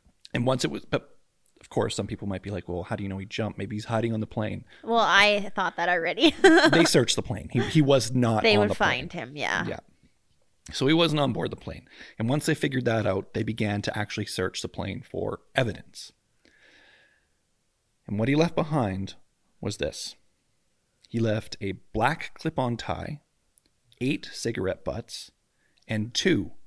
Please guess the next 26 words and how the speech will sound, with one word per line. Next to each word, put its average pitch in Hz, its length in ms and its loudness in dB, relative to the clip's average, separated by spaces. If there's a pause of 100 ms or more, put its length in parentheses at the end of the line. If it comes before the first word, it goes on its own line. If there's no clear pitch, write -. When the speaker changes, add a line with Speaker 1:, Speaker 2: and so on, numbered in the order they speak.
Speaker 1:
of 117 120 -8
the - 80 -10
four 98 240 -6
parachutes. - 720 -8 (1000)
Speaker 2:
Oh, 285 300 -6
okay. - 380 -10 (200)
Speaker 1:
The 113 100 -4
note 117 380 0
that 120 120 0
he 120 60 0
left 104 220 -2
behind 95 320 -4
for - 80 -14
the 95 100 -6
stewardess, 95 640 -4 (100)
he - 180 -12
was 104 320 0
actually 104 300 -4
smart 98 300 -4
enough 95 180 -8
to - 80 -10
take - 200 -10
that 98 160 -8
with - 160 -10
him. - 160 -18 (1900)
Speaker 2:
Then, 208 260 -2